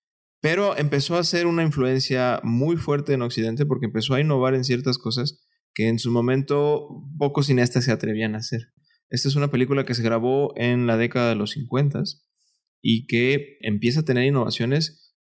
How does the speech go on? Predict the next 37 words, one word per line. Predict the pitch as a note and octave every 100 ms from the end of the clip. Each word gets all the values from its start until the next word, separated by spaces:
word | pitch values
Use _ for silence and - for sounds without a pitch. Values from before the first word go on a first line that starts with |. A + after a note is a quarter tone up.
| -
que |
hoy | A2+ D3+
son | F3 D#3+
muy | D3+ E3+
comunes | E3+ D3+ D#3+ D#3+ D3
en |
muchas | B2+ C#3 C#3+
películas. | - C3+ C#3+ A#2 - - - - _
Son | - F3
innovaciones | G#3 F#3 D#3 F#3+ F#3+
que |
incluso | D#3 C#3 F#3 G3
han | G3
pasado | E3 F3 E3
ya | D#3
por | D#3+ C#3
ciertos | C#3 D3 B2+
ciclos. | C#3+ C#3+ D3 - - -
Se | -
utilizaron | G#2+ B2 A#2+ E3+
muchísimo | F3+ D3 D#3+ F3 D#3
y |
se | B2 C#3+
han |
dejado | D3 C#3+ C#3 C#3
de |
utilizar, | B2+ A#2+ A2 A2 E3
¿no? | A#2+ D#3
Es |
decir, | C#3+ C#3
ya | D#3
se | D#3 E3
volvieron | B2+ B2+ D3+
incluso | A#2 A2+ B2 E3 D#3 - - -
recursos | - A2 - D#3+ D#3+ F3+
cinematográficos | E3 B2+ G#2+ G#2+ A2 C3+ C3+ A2+
clásicos | - C#3+ E3+ C3+ - - - -